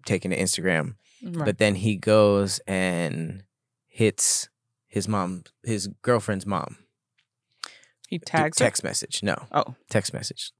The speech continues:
Speaker 1: "Bae mom. I'm deeply sorry and pain to the, to the heart. Things resulted this way. I never intended to take my beloved life. I loved her so much and in no,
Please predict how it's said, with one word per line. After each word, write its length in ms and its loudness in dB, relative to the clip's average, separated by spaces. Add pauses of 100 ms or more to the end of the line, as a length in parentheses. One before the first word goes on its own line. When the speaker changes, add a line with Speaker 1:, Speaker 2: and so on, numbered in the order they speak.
Speaker 1:
"Bae 180 6
mom. 420 0 (1120)
I'm 140 -4
deeply 300 2
sorry 280 8
and 80 2
pain 260 4
to 100 -6
the, 220 0 (260)
to 100 2
the 100 4
heart. 300 4 (320)
Things 260 4
resulted 460 0
this 180 -2
way. 140 0
I 60 -2
never 260 -2
intended 440 -2
to 60 -6
take 260 -2
my 140 -4
beloved 640 -6 (920)
life. 420 4 (380)
I 100 -2
loved 300 4
her 60 4
so 180 4
much 420 0
and 200 0
in 140 -2
no, 380 -2